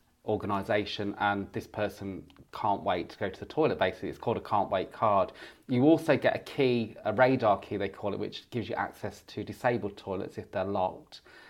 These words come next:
Um, so it's great in terms of supporting that organisation as well, because they do a lot of research and they, they push and they lobby the government to make changes when it comes to, um,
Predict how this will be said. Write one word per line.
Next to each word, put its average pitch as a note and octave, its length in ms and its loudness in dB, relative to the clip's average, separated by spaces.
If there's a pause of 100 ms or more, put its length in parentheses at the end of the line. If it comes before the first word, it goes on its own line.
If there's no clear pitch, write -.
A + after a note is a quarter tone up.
(240)
Um, G2+ 480 2 (160)
so G#2+ 280 4 (160)
it's B2+ 160 -2
great D#3 300 10
in B2 80 0
terms C3 300 4
of A#2+ 100 0
supporting B2+ 440 0
that F#2+ 100 0
organisation G2+ 680 -2
as G2 80 -8
well, A2 140 6
because - 300 -8
they A2 120 0
do A2 140 -2
a G#2+ 40 -2
lot G#2 160 4
of G2 140 -6
research G2 520 -4
and G2+ 100 -4
they, G2 160 0 (300)
they G2+ 100 -2
push - 600 -4
and G2 120 -6
they G#2+ 80 -2
lobby G#2+ 240 2
the G2+ 120 -4
government G2 460 -4
to G#2+ 120 -8
make F#2+ 180 -6
changes G2+ 480 -8
when G2 100 -6
it - 160 -12
comes G2 320 -10
to, F#2+ 300 -4 (460)
um, G2 420 -2